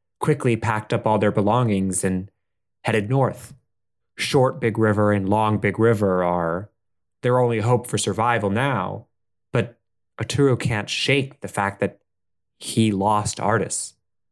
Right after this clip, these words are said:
Ar-, Ar-, Artis is, is somewhere. Maybe Artis is still somewhere around the village, and, and he keeps wanting to double back, but little Matula and, and Bellop are holding on to him, terrified.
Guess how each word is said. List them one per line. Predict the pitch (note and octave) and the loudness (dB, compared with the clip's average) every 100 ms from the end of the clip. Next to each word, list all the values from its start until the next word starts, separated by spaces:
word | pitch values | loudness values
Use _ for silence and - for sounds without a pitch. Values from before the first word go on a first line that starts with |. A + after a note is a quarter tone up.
| _ _ - | _ _ -4
Ar-, | B2+ - | -4 -2
Ar-, | A#2 - - | -4 -4 -2
Artis | C3+ C#3+ A#2+ - | 2 2 0 -4
is, | F#2+ - - _ | -6 -10 -16 _
is | G2 | -6
somewhere. | - F3 F3 - - - | 0 2 2 0 -8 -12
Maybe | D#3+ C#3 C3+ C3+ D#3+ | -14 -10 -2 2 4
Artis | C#3 D3+ C3+ | 4 2 0
is | A2+ | -4
still | - E3+ C#3 | 0 2 2
somewhere | D3+ D3 C3 | 2 2 2
around | B2 | 2
the | A2 | 2
village, | A#2+ F#3 G#2+ G#2 | 2 2 0 0
and, | G#2+ G#2+ _ _ _ _ | -4 -4 _ _ _ _
and | A#2+ | -2
he | |
keeps | C3 F#3 - | 0 0 0
wanting | B2+ D#3+ F3+ D3 | 2 2 2 0
to | - | 0
double | A#2+ G2+ | 0 0
back, | A2+ E3+ C3 - | 0 2 0 -2
but | - G2+ - _ _ _ - | -2 -2 -4 _ _ _ -2
little | A#2+ A#2 | 0 2
Matula | A2 G#2+ - D3 D3 B2+ G#2+ G2+ | 0 -4 -2 0 2 2 2 0
and, | G2 F#2+ G2+ _ _ - | -2 -4 -12 _ _ -4
and | G2+ | -2
Bellop | G#2+ C#3 A#2 - - | 2 2 2 -2 -6
are | F2+ F2+ - _ _ _ - | -4 -4 -8 _ _ _ -6
holding | B2+ A#2+ G#2+ | 0 0 2
on | A2 A#2+ G#2+ | 2 0 0
to | G#2 | -2
him, | F#2 - - _ | -4 -6 -12 _
terrified. | - A2 A2 - - | -2 0 0 -4 -10